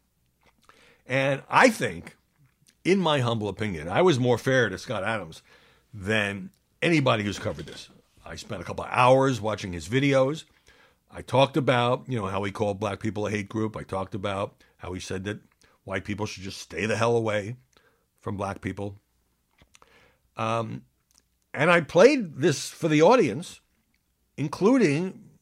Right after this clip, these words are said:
Adams being very cognizant of what he was doing. He said, "My income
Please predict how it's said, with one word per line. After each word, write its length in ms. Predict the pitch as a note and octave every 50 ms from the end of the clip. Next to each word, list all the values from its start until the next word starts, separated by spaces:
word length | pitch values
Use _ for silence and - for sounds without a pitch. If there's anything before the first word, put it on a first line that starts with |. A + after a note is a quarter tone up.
| _ _ _ _ _ _ _ _ _ _ _ -
Adams 360 | B2+ D3+ F#3+ F#3+ F3+ D#3 C#3
being 280 | A2 G2+ C#3+ D#3 D3+
very 400 | C#3 B2 G#2+ A#2 D#3 G#3 B3+ C#4
cognizant 640 | A3 - - - - G#3 B3 A3+ A3 G3+ E3 E3+ F#3
of 80 | F3 D#3+
what 100 | E3+ F3
he 80 | F#3
was 160 | G3 G3 F#3+ D#3
doing. 340 | A3 B3+ C#4+ C4+ G3+ B2 - _ - - - - _ _ _ -
He 100 | - C#3
said, 480 | C3+ - D#3+ D#3 D#3 D#3+ D#3 D3 C3+ - _ _ _ _ _ _ _ _ _ -
"My 320 | - G#2 A2 A2+ B2 B2
income 580 | C3 F#3 A3 - F#3+ F#3+ F3+ F3 F#3 E3+ -